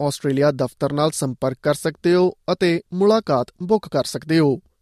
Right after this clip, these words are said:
ਵਿਕਲਪਕ ਤੌਰ ਤੇ ਤੁਸੀਂ ਫੈਮਿਲੀ ਰਿਲੇਸ਼ਨਸ਼ਿਪ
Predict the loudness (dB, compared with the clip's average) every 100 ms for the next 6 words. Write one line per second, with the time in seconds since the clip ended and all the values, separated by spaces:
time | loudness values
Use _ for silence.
0 | _ _ _ _ -20 _ -8 0 0 0
1 | -6 0 0 2 0 0 -2 -18 -2 0
2 | 0 0 0 2 2 2 0 -2 -4 -6